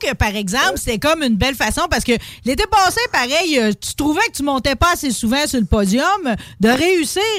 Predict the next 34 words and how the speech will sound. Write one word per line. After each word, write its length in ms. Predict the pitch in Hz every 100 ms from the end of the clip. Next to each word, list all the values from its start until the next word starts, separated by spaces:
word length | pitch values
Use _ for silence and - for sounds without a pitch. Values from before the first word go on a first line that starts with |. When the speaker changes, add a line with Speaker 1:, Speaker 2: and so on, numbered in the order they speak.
| 277
Speaker 1:
rendu 240 | 269 247
à 120 | 294
l'automne, 520 | 285 247 220 277 339
de 60 | 285
même, 320 | 220 277 330
à 60 | 240
aller 220 | 220 240
voler 320 | 254 247 233 214
le 80 |
show, 280 | 185 269 370
ça 100 | -
a 80 | 208
dû 100 | 196
être 140 | 254 185
bon 160 | 247 285
pour 60 |
ton 200 | 233 185
cœur, 400 | 180 254 302 170
ça, 160 | - 170
là, 200 | 170 165
là. 120 | 151 -
Speaker 2:
Ben 300 | 156 170 165
oui, 220 | 165 190
écoute, 280 | 156 - 180 -
euh, 160 | 151 151
on 360 | 151 156 160
a 80 | 180
eu, 160 | 196 220
depuis, 460 | 185 170 233 240 -
depuis 160 | 175 170
qu'on 160 | - 214
avait 180 | 180 208
cette 100 | -
auto-là, 360 | 180 170 147